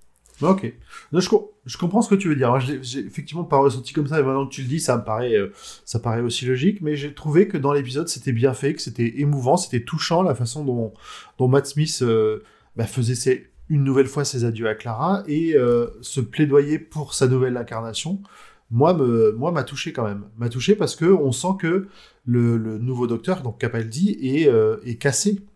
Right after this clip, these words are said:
Il est brisé et que ça, ça va avoir un impact sur la suite, euh,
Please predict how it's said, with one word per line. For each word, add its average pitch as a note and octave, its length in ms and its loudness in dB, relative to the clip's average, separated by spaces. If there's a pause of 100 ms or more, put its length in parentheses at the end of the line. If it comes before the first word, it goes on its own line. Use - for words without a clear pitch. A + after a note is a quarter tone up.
(260)
Il A#2+ 180 0
est B2 40 4
brisé C#3 500 2
et A#2 100 -2
que B2+ 380 -6
ça, A#2+ 440 -4
ça - 160 -8
va B2 80 2
avoir C#3+ 240 4
un B2+ 100 -6
impact C3+ 400 -8
sur B2 180 -6
la A2+ 100 2
suite, - 280 -8
euh, G#2+ 200 -2